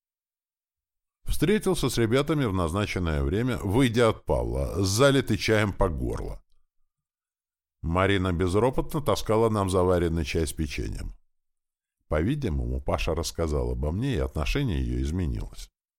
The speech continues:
Если вчера она ревниво и критично посматривала на меня, то сегодня смотрела с уважением.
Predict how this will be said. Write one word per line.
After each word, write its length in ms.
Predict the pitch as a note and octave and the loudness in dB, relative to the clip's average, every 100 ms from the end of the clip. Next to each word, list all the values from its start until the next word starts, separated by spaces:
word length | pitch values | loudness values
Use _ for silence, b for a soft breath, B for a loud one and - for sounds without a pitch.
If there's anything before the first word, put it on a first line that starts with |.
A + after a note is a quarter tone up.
| _ _ _ _ _ | _ _ _ _ _
Если 240 | - A#1+ C#2+ | -8 -4 -4
вчера 340 | - F2+ F2 | 0 2 2
она 160 | E2+ F2+ | 2 2
ревниво 400 | G2 F#2+ G2+ F2 | 2 2 2 2
и 100 | E2 | 0
критично 560 | C#2+ F#2 - E2 - D#2 | 0 -4 -2 -4 -2 -2
посматривала 720 | D#2+ - D#2 C#2 D2+ E2+ G2 | -2 -2 -2 -2 -2 -2 -2
на 80 | |
меня, 420 | G#2+ B2+ C#3+ D#3 C#3+ b b b | -2 -2 -2 -4 -6 b b b
то 120 | - | 0
сегодня 480 | A2+ - A2 A2+ D3 | 2 2 4 4 2
смотрела 520 | F3+ D3+ A2 F#2+ F#2 | 0 0 2 2 2
с 100 | F#2 | 2
уважением. 640 | G2+ F#2 E2 G#2+ G2 - | 2 2 0 -2 -6 -10